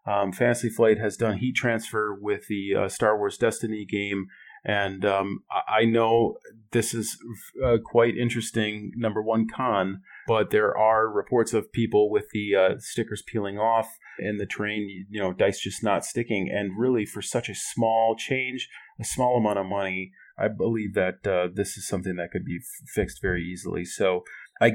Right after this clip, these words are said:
you can kind of gauge from, uh, this being my number one con as well that I really don't have a lot of negatives to say about this game. It's, it's in my collection. I love it. And, um, I would just, uh,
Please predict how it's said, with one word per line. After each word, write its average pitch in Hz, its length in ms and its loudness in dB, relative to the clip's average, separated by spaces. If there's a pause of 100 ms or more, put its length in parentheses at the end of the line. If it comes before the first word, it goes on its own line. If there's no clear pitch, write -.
(180)
you 120 220 0
can 113 180 2
kind 143 320 4
of 110 160 2
gauge 120 400 2
from, 104 300 4
uh, 101 220 4
this 110 180 -2
being 120 200 2
my 110 140 6
number 113 220 4
one 107 200 2
con 127 280 2
as 113 120 0
well 120 200 4
that 113 120 6
I 113 40 6
really 139 320 4
don't 131 240 2
have 120 100 0
a 117 60 -2
lot 120 200 2
of 117 120 0
negatives 110 420 0
to 110 100 -12
say 143 200 0
about 143 180 -4
this 92 160 -10
game. 90 280 -4
It's, - 240 -6 (100)
it's 120 180 -6
in 123 80 0
my 120 140 2
collection. 113 580 4 (100)
I 92 40 -2
love 107 320 2
it. 117 160 2 (380)
And, 101 360 -2
um, 98 280 4
I 110 160 2
would 107 200 -4
just, - 220 -10 (140)
uh, 107 60 0